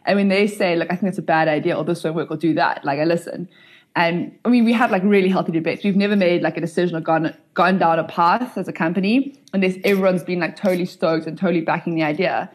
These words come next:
Um, just because also if people don't feel, I think, invested and involved and be like, "Oh, actually, like, I bought that. That was my suggestion to do that," I think they also won't bring their best to it. Like, people have a degree of genius when they feel like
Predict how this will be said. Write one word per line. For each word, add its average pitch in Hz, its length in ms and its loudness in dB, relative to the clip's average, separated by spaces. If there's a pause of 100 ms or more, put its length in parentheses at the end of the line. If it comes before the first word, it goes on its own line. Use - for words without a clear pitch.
(420)
Um, 160 360 -2
just 233 120 -2
because 311 180 0
also 302 260 0
if 269 120 -2
people 277 220 -2
don't 220 240 0
feel, 208 280 -2
I 190 140 0
think, 185 380 -6 (460)
invested 208 580 0
and 202 100 -2
involved 185 520 0
and 190 100 2
be 190 140 0
like, 180 200 0
"Oh, 220 120 4 (100)
actually, 202 340 -2
like, 170 200 -4
I 185 140 4
bought 175 160 -4
that. - 120 -8
That 170 80 -2
was 175 100 -2
my 175 180 0
suggestion 175 320 -6
to 147 40 -12
do 170 140 0
that," 165 260 -2
I 165 60 -4
think 196 220 -2
they 214 100 0
also 196 260 -2
won't 175 320 -2
bring 175 140 -2
their 160 100 -2
best 170 340 -2
to - 60 -12
it. - 220 -18 (260)
Like, 190 160 -2
people 247 240 0
have 202 200 2
a 190 40 -2
degree 180 320 0
of 175 160 -2
genius - 640 -4 (420)
when 180 200 0
they 175 100 2
feel 190 320 0
like 160 380 0